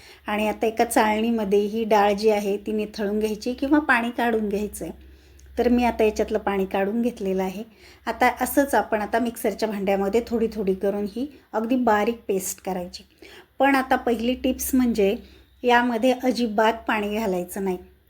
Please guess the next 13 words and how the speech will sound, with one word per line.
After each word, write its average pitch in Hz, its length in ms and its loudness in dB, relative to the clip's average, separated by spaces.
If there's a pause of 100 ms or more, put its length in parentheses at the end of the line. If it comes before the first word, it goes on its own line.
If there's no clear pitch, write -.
(100)
तर 220 140 0
मी 247 200 2
अगदी 220 340 2 (120)
एक 254 200 0
चमचासुद्धा 233 880 0
पाणी 220 300 -2
घातलेलं 196 500 -2
नाही. 208 180 -6
अगदी 208 400 0 (460)
जी 233 140 2
डाळ 220 280 4
निथळलेली 233 680 4
आहे 220 240 2